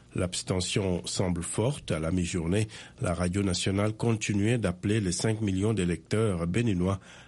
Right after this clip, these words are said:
à venir accomplir leur devoir de citoyen et à se rendre aux urnes pour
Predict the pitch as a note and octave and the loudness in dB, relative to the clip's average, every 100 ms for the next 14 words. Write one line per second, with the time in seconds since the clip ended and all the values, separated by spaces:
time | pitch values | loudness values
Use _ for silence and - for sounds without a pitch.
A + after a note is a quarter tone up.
0 | - - F2+ F2 E2+ E2+ A2 G2+ F2+ F2+ | -8 -2 2 2 2 0 2 2 0 -2
1 | F#2 F2 G#2+ F2+ E2 D#2+ F#2+ G2 F#2+ F2 | -2 0 0 0 -2 -2 0 0 0 -2
2 | - G2+ - F2 F2+ A2+ - F2+ E2+ - | -4 -4 -2 0 2 2 0 0 0 0
3 | F#2+ A2+ A#2+ A2+ F#2 F2+ G2+ F2+ G2+ A#2 | 0 2 2 0 -2 -2 0 0 2 2
4 | G2+ F2+ G2 | 0 0 -4